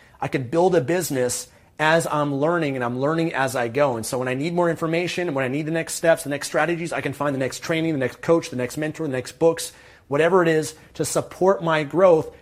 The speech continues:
and then apply, learn, do, learn, do, keep applying, keep learning, and continue that process. And today, it's so much easier than it ever has been before, because we have access that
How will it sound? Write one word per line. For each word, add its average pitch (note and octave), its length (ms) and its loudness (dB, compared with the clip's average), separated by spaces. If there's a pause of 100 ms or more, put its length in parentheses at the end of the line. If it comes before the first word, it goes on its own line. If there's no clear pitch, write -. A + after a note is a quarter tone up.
and C3+ 100 -4
then C#3+ 80 0
apply, E3 580 4 (200)
learn, F#3 560 0
do, E3+ 400 2 (180)
learn, E3 400 2
do, E3 400 4
keep F3 240 -6
applying, F3 540 0 (300)
keep G3 280 -4
learning, F3 540 0 (100)
and D#3 160 -2
continue C#3 420 -4
that E3 180 0
process. - 640 0 (760)
And D3 140 0
today, F#3 560 2
it's D#3 220 -6
so - 120 -4
much E3 300 -4
easier D#3+ 800 -2
than C#3+ 100 -2
it D#3 140 -6
ever C3 220 -2
has A#2 260 -2
been C#3 140 -8
before, D3+ 340 0
because B2+ 320 0
we D3+ 140 0
have F3 160 2
access D3+ 500 0
that C#3 220 -2